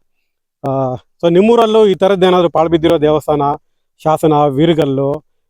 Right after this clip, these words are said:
ಈ ಥರದ್ದು ಏನಾದ್ರೂ ಇದ್ರೆ ದಯವಿಟ್ಟು ನನಗೆ ಕಾಮೆಂಟ್ ಮಾಡಿ. ಸಾಧ್ಯ ಆದ್ರೆ ಬಂದು ಆ ದೇವಸ್ಥಾನದ ಇತಿಹಾಸವನ್ನ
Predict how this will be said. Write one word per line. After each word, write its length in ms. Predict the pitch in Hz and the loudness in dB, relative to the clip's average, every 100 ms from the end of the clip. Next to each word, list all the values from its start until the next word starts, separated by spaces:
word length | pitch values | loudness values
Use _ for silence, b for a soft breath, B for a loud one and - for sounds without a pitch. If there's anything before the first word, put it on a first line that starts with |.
| _ | _
ಈ 40 | 165 | -2
ಥರದ್ದು 320 | 208 226 185 | 0 2 2
ಏನಾದ್ರೂ 340 | 226 226 202 | 2 2 2
ಇದ್ರೆ 400 | 190 156 190 175 | 0 2 2 2
ದಯವಿಟ್ಟು 300 | 156 190 202 | 2 2 0
ನನಗೆ 380 | 185 170 160 151 | 0 0 0 -2
ಕಾಮೆಂಟ್ 380 | - 156 185 175 | -2 -2 0 -2
ಮಾಡಿ. 300 | 143 139 151 _ _ _ _ | -4 -4 -6 _ _ _ _
ಸಾಧ್ಯ 280 | 156 170 190 | -4 0 0
ಆದ್ರೆ 160 | 175 180 | 2 2
ಬಂದು 340 | 156 170 175 | 2 2 2
ಆ 100 | 156 | 2
ದೇವಸ್ಥಾನದ 460 | 143 156 - 160 151 | 0 0 0 2 2
ಇತಿಹಾಸವನ್ನ 600 | 143 160 160 160 151 | 0 -2 0 0 0